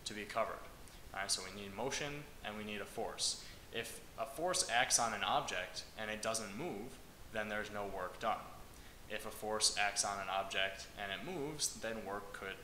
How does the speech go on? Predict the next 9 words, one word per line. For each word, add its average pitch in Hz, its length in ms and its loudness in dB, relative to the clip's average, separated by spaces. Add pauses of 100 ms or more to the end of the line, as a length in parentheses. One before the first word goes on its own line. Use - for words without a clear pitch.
possibly 92 460 -2
be 98 140 -10
done. 101 180 2 (540)
Well, 90 240 -2
work 87 180 -4 (220)
would 107 140 -2
be 90 120 -6
done. - 140 -8 (800)
But - 420 6